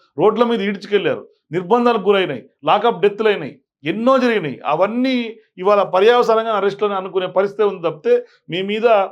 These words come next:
అంటే ఈ పోరాటానికి ప్రజా ఆమోదం కానీ ప్రజా మద్దతు కానీ ఎక్కడ కూడా కనిపించట్లా.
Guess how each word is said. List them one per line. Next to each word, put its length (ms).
అంటే 140
ఈ 100
పోరాటానికి 640
ప్రజా 420
ఆమోదం 440
కానీ 140
ప్రజా 300
మద్దతు 320
కానీ 140
ఎక్కడ 180
కూడా 160
కనిపించట్లా. 600